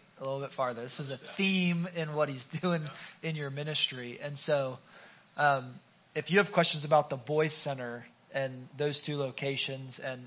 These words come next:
Speaker 1: we, we hope, you know, there's ten locations soon, right? Like, I'm ready for that. So, uh, pray about it. But, um,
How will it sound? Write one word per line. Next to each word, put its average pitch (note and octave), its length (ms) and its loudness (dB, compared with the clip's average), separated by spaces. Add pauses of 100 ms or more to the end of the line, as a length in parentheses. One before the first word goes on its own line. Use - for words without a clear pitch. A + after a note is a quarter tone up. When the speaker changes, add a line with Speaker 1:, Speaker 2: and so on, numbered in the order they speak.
Speaker 1:
we, E3 200 0
we D#3+ 200 0
hope, C3+ 240 0 (360)
you C#3+ 100 -8
know, B2 100 -4
there's A2+ 240 -8
ten F3+ 200 -2
locations - 640 -10 (120)
soon, F#3+ 200 0 (320)
right? D3 220 2
Like, B2+ 200 0 (580)
I'm C#3+ 60 -8
ready E3 200 6
for C#3+ 160 -4
that. C3 220 4 (540)
So, C#3+ 220 4
uh, B2+ 260 -2 (120)
pray D3+ 160 6
about B2+ 240 0
it. - 80 -4 (520)
But, F3+ 260 10
um, E3+ 300 8